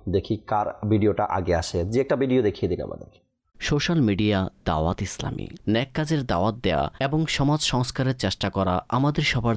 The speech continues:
Speaker 2: দিনই দায়িত্ব। আর এই মহান দায়িত্বকে দাওয়াত ইসলামী নিজ সোশ্যাল মিডিয়া ডিপার্টমেন্টের মাধ্যমে ডিজিটাল দুনিয়ায় দ্রুত সময় ছড়িয়ে দেওয়ার প্রচেষ্টা প্রতিনিয়ত চালিয়ে যাচ্ছে। দাওয়াত ইসলামীর সোশ্যাল মিডিয়া অ্যাকাউন্ট, চ্যানেল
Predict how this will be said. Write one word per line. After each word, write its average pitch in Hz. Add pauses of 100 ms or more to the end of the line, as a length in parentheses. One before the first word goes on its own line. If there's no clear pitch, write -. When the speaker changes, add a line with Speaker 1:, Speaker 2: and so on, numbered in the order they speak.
(100)
Speaker 2:
দিনই 113
দায়িত্ব। 78 (160)
আর 147
এই 165
মহান 123
দায়িত্বকে 104
দাওয়াত 92
ইসলামী 85 (300)
নিজ 147
সোশ্যাল 151
মিডিয়া 98 (260)
ডিপার্টমেন্টের 120
মাধ্যমে 92 (280)
ডিজিটাল 151
দুনিয়ায় 127
দ্রুত 165
সময় 135
ছড়িয়ে 107
দেওয়ার 117
প্রচেষ্টা 90
প্রতিনিয়ত 117
চালিয়ে 90
যাচ্ছে। - (300)
দাওয়াত 110
ইসলামীর 131
সোশ্যাল 123
মিডিয়া 101
অ্যাকাউন্ট, 107
চ্যানেল 127